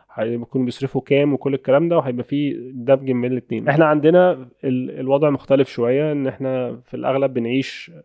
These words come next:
آه، مع اهالينا لحد م-، ما نتجوز. يمكن انا وانتي نعتبر، آه، اكسبشن لده، عشان انتي سافرتي جامعه وكلام من ده، وقبل ما نتجوز لفتره قل-، قص-،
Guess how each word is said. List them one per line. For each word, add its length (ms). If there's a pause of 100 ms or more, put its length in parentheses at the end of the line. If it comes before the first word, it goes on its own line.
آه، 280
مع 340
اهالينا 220
لحد 280
م-، 400
ما 120
نتجوز. 640
يمكن 300
انا 420
وانتي 340
نعتبر، 460 (160)
آه، 360 (680)
اكسبشن 520
لده، 460 (300)
عشان 160
انتي 160
سافرتي 460
جامعه 280
وكلام 280
من 200
ده، 220
وقبل 280
ما 140
نتجوز 600
لفتره 320
قل-، 320
قص-، 140